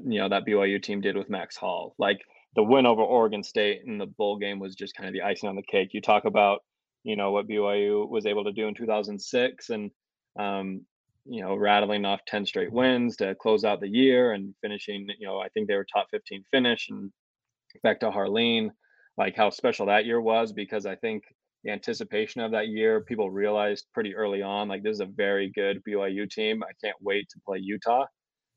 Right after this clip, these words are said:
'Cause, you know, there was a little mini streak going on at that point, and it was also back when B Y U and Utah played on rivalry weekend.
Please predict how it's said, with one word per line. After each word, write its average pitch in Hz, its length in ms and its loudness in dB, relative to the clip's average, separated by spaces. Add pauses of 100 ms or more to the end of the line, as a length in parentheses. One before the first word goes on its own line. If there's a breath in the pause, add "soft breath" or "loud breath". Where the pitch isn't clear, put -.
(140)
'Cause, 101 340 2 (140)
you 107 100 0
know, 101 280 0
there 110 180 6
was 104 100 6
a 98 60 2
little 101 200 6
mini 113 260 4
streak 101 320 -4
going 98 260 -2
on 98 140 -2
at 95 80 -6
that 104 220 2
point, 98 280 -2
and 98 100 -4
it 98 40 0
was 95 140 -2
also 98 260 0
back 98 340 0
when 98 240 -4
B 104 120 -2
Y 101 140 2
U 101 500 0
and 104 120 -8
Utah 101 300 0
played 104 220 2
on 98 120 -4
rivalry 98 520 -4
weekend. 113 480 -2